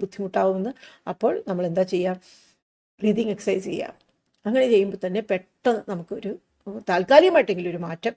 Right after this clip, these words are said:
വരും എന്നുള്ളതാണ് എൻ്റെ പക്ഷം കേട്ടോ. പിന്നെ ഇനി വേണ്ടത് എന്താന്ന് വെച്ചാൽ pamper yourself, അതായത് നമ്മൾ തന്നെ നമ്മെ സ്വയം ഒന്ന്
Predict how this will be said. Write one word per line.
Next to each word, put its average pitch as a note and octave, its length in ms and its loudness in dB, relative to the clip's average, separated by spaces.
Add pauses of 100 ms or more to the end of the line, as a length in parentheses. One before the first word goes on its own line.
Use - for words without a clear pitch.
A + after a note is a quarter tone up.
വരും F3+ 200 -8 (160)
എന്നുള്ളതാണ് G#3+ 420 4 (180)
എൻ്റെ F#3+ 200 2
പക്ഷം F3 320 -4
കേട്ടോ. F3+ 220 4 (840)
പിന്നെ E4+ 280 4
ഇനി E4 180 4
വേണ്ടത് A#3 320 6
എന്താന്ന് G#3+ 240 2
വെച്ചാൽ G#3 440 6 (220)
pamper D4 400 8 (140)
yourself, F#3+ 440 2
അതായത് G3+ 280 2 (100)
നമ്മൾ C4 300 2
തന്നെ B3+ 160 0
നമ്മെ A3+ 300 0 (100)
സ്വയം G#3+ 340 0
ഒന്ന് G3 180 -2